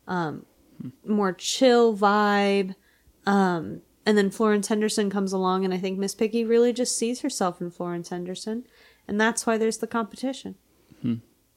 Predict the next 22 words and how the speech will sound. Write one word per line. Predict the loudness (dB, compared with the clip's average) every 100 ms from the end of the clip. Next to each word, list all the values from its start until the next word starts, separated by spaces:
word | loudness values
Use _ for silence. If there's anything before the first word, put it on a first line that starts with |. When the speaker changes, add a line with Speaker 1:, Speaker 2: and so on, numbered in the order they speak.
| _ -20 -20 _
Speaker 2:
And | 2 4
she, | 6 4 4
she | 0 2
seems | 2 4 6 6
very | 6 8 12 12
on | 10 8 6
edge | 4 4
this | 0 0
week. | 2 0 2
Like, | 2
at | 4 4
one | 4
point | 4 2 4
they | 4
make | 4 2 0
a |
j-, | 0 -2 -2 -12 -20 2
in | 8 8 8
that | 10 10 8 2 _ _ _ _ -16 -12
kinda | -2 2 4 2
terrible, | 0 2 6 6 8 8 8 6
uh, | 4 4 4 2 -2